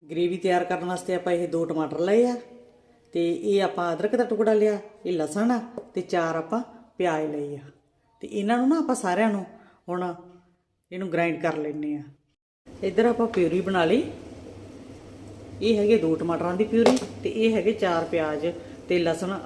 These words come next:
ਅਦਰਕ ਇਹਦੇ ਵਿੱਚ ਹੀ ਆਪਾਂ ਗ੍ਰਾਈਂਡ ਕਰ ਲਿਆ। ਥੋੜ੍ਹਾ ਜਿਹਾ ਦਰਦਰਾ ਕੀਤਾ, ਬਹੁਤ ਜ਼ਿਆਦਾ ਬਰੀਕ ਨਹੀਂ ਕੀਤਾ ਹੈਗਾ। ਤੁਸੀਂ ਬਰੀਕ ਵੀ ਕੱਟ ਕੇ ਰੱਖ ਸਕਦੇ ਆ,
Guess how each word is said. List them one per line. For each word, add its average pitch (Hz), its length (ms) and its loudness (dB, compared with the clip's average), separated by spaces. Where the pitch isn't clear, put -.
ਅਦਰਕ 175 260 -2
ਇਹਦੇ 180 180 2
ਵਿੱਚ 160 240 -4
ਹੀ 180 80 2
ਆਪਾਂ 185 320 0
ਗ੍ਰਾਈਂਡ 160 300 0
ਕਰ 151 180 0
ਲਿਆ। 156 220 2
ਥੋੜ੍ਹਾ 247 200 4
ਜਿਹਾ 226 80 2
ਦਰਦਰਾ 185 340 4
ਕੀਤਾ, 185 340 2
ਬਹੁਤ 214 240 4
ਜ਼ਿਆਦਾ 175 240 6
ਬਰੀਕ 165 260 0
ਨਹੀਂ 156 200 0
ਕੀਤਾ 143 240 -4
ਹੈਗਾ। 151 260 -4
ਤੁਸੀਂ 254 280 4
ਬਰੀਕ 185 300 2
ਵੀ 214 120 4
ਕੱਟ - 260 4
ਕੇ 185 80 2
ਰੱਖ 165 200 2
ਸਕਦੇ 156 400 0
ਆ, 254 80 4